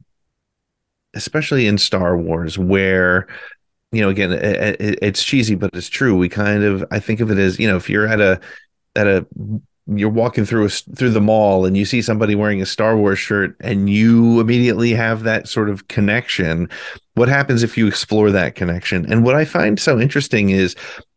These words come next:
I think the most, the most common thread in over a hundred and seventy interviews with people is that Star Wars always tends to connect to some amazingly important, not always good,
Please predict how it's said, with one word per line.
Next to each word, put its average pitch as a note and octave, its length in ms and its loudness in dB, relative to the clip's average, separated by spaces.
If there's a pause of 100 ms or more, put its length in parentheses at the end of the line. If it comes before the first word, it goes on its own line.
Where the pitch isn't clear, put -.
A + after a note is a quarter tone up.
I G#2+ 80 -2
think F3 200 -2 (280)
the A#2+ 120 2
most, A#2 340 2 (380)
the G#2+ 180 -2
most G#2+ 320 0
common C3+ 440 0
thread G#2 540 -2 (320)
in G2+ 160 0
over G2+ 260 2
a G2 60 2
hundred B2 320 0
and A#2+ 140 -2
seventy G#2 600 0
interviews E2 440 -4
with E2 140 -4
people D#2+ 480 0 (380)
is G#2+ 260 2
that G2+ 560 0 (640)
Star C#3 420 -2
Wars C#3 340 2 (840)
always A#2+ 460 2
tends A2+ 400 -2
to - 120 -6
connect G2 540 0
to G2+ 100 0
some F#2 540 0
amazingly F#2+ 1200 0
important, E3 720 0
not C#3 200 0
always F#3+ 300 2
good, A2+ 440 0